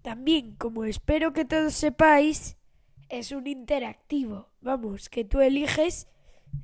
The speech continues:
si vas a un sitio o si vas a otro. Si tienes un amigo o si tienes otro. Si le das una galleta a uno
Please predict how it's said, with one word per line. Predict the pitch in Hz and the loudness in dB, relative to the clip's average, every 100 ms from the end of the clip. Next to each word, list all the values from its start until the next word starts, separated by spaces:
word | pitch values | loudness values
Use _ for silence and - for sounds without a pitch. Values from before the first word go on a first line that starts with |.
| - | -10
si | - 277 | -6 -4
vas | 247 240 285 | -4 -2 0
a | |
un | 269 226 | 0 -2
sitio | - 311 277 370 453 - - | 2 4 4 0 0 -6 -2
o | 269 | -2
si | 262 269 | 0 0
vas | 247 254 | 0 2
a | 311 262 | 2 4
otro. | 262 226 202 147 - _ _ | 2 -2 -8 -10 -20 _ _
Si | - 285 247 | -4 -2 2
tienes | 269 247 269 269 | 2 2 0 -2
un | 285 | 0
amigo | 277 269 320 302 359 427 - | 0 2 0 2 -2 -4 -8
o | 254 | -10
si | - 247 | -8 -10
tienes | 254 262 247 233 277 | -2 -2 0 -2 -4
otro. | 285 - 220 185 _ _ _ _ _ _ | -4 -6 -8 -10 _ _ _ _ _ _
Si | - 285 | -4 0
le | 247 240 | 0 0
das | 262 | -4
una | 262 262 285 | -2 0 2
galleta | 294 285 285 285 | 0 2 0 2
a | 302 | 4
uno | 359 302 339 | 4 2 -2